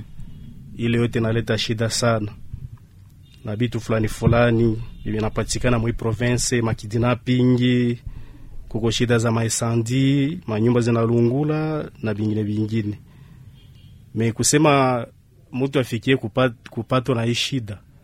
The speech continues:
inaomba kwanza biko ilimfikie peke binafsi, wala a-, aone kama bilifikia mwingine mtu,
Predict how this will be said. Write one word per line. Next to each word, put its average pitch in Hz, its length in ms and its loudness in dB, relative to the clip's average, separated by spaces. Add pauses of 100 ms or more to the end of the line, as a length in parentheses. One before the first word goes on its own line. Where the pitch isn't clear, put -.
(1200)
inaomba 123 340 2
kwanza 143 280 2
biko 123 280 2
ilimfikie 131 520 2
peke 143 260 2
binafsi, 113 560 -4 (1080)
wala 135 640 4 (640)
a-, 120 320 -4
aone 127 460 4
kama 139 200 2
bilifikia 127 640 2
mwingine 127 420 2
mtu, 165 520 0